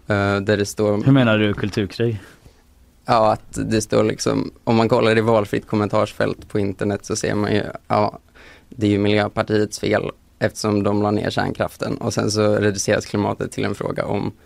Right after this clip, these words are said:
Speaker 1: typ vilken, vilken sorts el vi vill ha.
Speaker 2: Mm.
Speaker 1: Eh, eller vilka, vilka elkällor vi vill ha. Eh, det blir aldrig någon djupare debatt om liksom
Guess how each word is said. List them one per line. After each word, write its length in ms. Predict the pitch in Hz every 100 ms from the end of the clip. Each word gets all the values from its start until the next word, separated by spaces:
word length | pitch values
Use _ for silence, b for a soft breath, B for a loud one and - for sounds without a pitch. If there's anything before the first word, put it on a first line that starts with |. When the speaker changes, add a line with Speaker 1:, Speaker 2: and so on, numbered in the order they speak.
| b b -
Speaker 1:
typ 240 | 110 -
vilken, 380 | 110 113 104 -
vilken 280 | 101 107 110
sorts 260 | 107 104 -
el 260 | 107 104 101
vi 120 | 101
vill 140 | 101
ha. 160 | 107 110 b b
Speaker 2:
Mm. 140 | 110 90 - -
Speaker 1:
Eh, 100 | 110
eller 120 | 110 104
vilka, 260 | 107 110
vilka 220 | 104 107
elkällor 460 | - 104 101 107 104
vi 100 | 104
vill 120 | 107
ha. 140 | 110 - _
Eh, 400 | - 107 104 104
det 240 | 101 104 107
blir 200 | 110 117
aldrig 200 | 110 107
någon 180 | 104 101
djupare 360 | 104 101 110 104
debatt 400 | 104 107 - 107
om 140 | 104
liksom 380 | 104 - 107